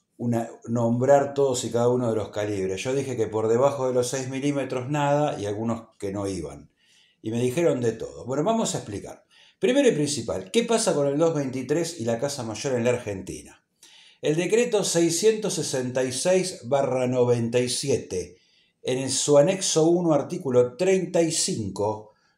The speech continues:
prohíbe específicamente el uso del dos veintitrés para casa mayor. Decreto Nacional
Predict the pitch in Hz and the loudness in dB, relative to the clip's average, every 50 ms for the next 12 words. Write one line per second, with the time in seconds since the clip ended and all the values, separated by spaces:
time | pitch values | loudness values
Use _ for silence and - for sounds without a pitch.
0 | _ _ _ - 262 262 254 247 233 196 180 170 170 175 - - 165 165 175 185 | _ _ _ 0 4 4 6 6 6 6 6 4 4 2 0 -2 -4 -2 -2 -2
1 | 180 - 220 202 - 190 185 185 190 185 180 175 147 131 123 120 123 143 147 147 | -2 -2 -4 -4 -4 -4 -2 0 0 0 2 0 0 0 -2 -2 0 0 0 0
2 | 147 147 - _ _ _ _ _ _ _ _ _ _ _ _ _ _ _ _ _ | 0 -4 -12 _ _ _ _ _ _ _ _ _ _ _ _ _ _ _ _ _
3 | - 120 143 156 175 175 170 - - 170 151 139 135 143 147 147 147 156 151 156 | -4 -2 0 0 0 0 -2 0 2 2 2 2 2 2 0 2 0 0 -2 -2
4 | 151 139 - 147 147 - 147 127 110 - 117 110 - 120 113 123 123 - - 156 | -4 -4 -4 -4 -2 -2 0 0 0 0 -2 -4 -4 -6 -6 -6 -4 -2 -2 -2
5 | 113 80 - - _ _ _ _ _ _ _ _ _ - 90 90 110 123 123 123 | -2 -4 -6 -12 _ _ _ _ _ _ _ _ _ -12 -8 -6 -6 -2 0 0
6 | 123 123 123 120 - 139 135 151 160 160 165 165 160 - - _ | 0 0 0 -2 -4 -2 0 2 2 2 2 0 -4 -8 -14 _